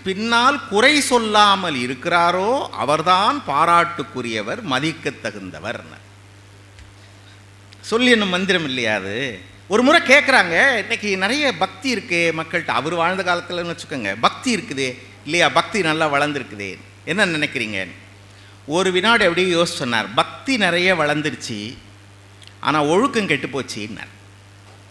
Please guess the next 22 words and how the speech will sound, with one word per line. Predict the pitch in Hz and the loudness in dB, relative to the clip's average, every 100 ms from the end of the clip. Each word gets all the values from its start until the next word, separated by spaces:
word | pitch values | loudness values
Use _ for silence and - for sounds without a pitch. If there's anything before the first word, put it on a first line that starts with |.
| - - - - - - - - - | -20 -20 -20 -20 -20 -20 -20 -20 0
பக்தரா | 311 - - 370 349 330 | 0 2 0 4 6 6
இருக்கிற | 320 262 233 | 4 4 6
எல்லா | 190 214 202 | 6 6 6
இடத்துலையும் | 190 196 196 175 | 4 2 -2 0
ஒழுக்கம் | 269 311 285 | 0 0 -2
இல்லையே. | 190 139 123 160 160 - - - - | -2 -2 -2 -4 -4 -8 -16 -20 -6
எதற்கு | - 302 381 359 | 0 2 2 0
சொல்லுகிறேன்? | 294 247 220 190 147 240 - - - - - - - - | 0 0 2 2 2 -2 -10 -18 -20 -20 -20 -20 -20 -2
பெரியவர்கள் | 247 339 381 403 330 247 208 208 | 4 8 8 8 6 6 4 2
மேடையிலே | 285 202 294 349 339 302 285 262 220 | 2 4 6 6 4 4 6 4 4
ஏறி | 220 294 311 | 4 4 4
பேசக்கூடிய | 277 - 247 247 269 - 226 196 | 0 2 2 4 2 0 -4 -2
பேச்சுக்கள் | 185 190 208 - 226 - 139 123 156 - | -2 0 -2 -2 -10 -6 -4 -4 -8 -6
ஆண்டுகள் | 127 247 339 349 349 349 277 302 277 | 0 4 4 2 0 0 4 4 2
பல | 226 233 220 214 185 | 0 2 2 2 0
கடந்தாலும் | 190 254 254 247 233 262 240 | 0 0 0 2 2 2 -2
அந்த | 190 170 | -2 -2
சொற்கள் | 202 214 - 233 190 | -2 -4 -2 -2 -2
நம் | 156 | -6
மனத்தை | 147 151 180 180 | -6 -6 -6 -8
விட்டு | 156 127 127 | -8 -8 -10
நீங்குவதில்லை. | 120 110 101 95 85 95 107 | -12 -10 -12 -14 -14 -12 -12